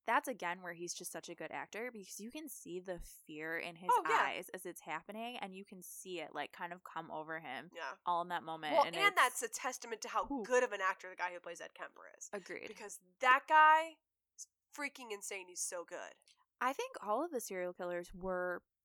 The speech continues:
Speaker 2: Oh,
Speaker 1: pretty
Speaker 2: spot on.
Speaker 1: fantastic.
Speaker 2: Richard Speck gave me
Speaker 1: Ooh.
Speaker 2: chills. Oh my gosh.
Speaker 1: The bird scene.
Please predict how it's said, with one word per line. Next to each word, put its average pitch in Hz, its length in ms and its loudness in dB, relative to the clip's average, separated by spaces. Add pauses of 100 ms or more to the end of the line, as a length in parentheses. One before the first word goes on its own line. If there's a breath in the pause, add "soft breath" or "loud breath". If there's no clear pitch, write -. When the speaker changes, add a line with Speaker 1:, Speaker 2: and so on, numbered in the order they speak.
(200)
Speaker 2:
Oh, - 40 0
Speaker 1:
pretty 190 380 0
Speaker 2:
spot - 200 2
on. 165 80 -6
Speaker 1:
fantastic. 214 680 4
Speaker 2:
Richard 294 380 -4
Speck - 500 2
gave 214 200 0
me 330 360 2
Speaker 1:
Ooh. 294 220 4
Speaker 2:
chills. 262 800 8 (420 loud breath)
Oh 269 320 10
my 220 320 8 (120)
gosh. 185 800 6 (140)
Speaker 1:
The 226 120 0 (180)
bird 196 340 -4
scene. - 380 -18